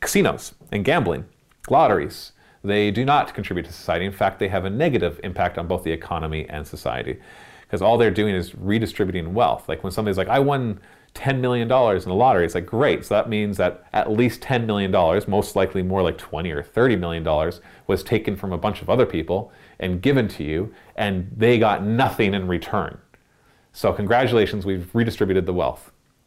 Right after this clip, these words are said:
And on top of that, you then can have the discussion of it creating gambling addictions,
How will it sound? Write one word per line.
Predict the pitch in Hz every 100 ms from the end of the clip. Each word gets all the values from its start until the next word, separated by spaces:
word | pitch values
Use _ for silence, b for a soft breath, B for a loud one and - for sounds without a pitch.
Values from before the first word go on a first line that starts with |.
| _ _ _ -
And | 90 95 90
on | 104 104
top | 90 - - 135 -
of | 92
that, | 92 95 - B B -
you | 107
then | 107 104
can | 101
have | 90 95 90
the | 90
discussion | 82 92 - 104 85 95 85
of | 85 90
it | -
creating | - 92 85 80
gambling | 85 85 90 80
addictions, | 78 - - 82 82 -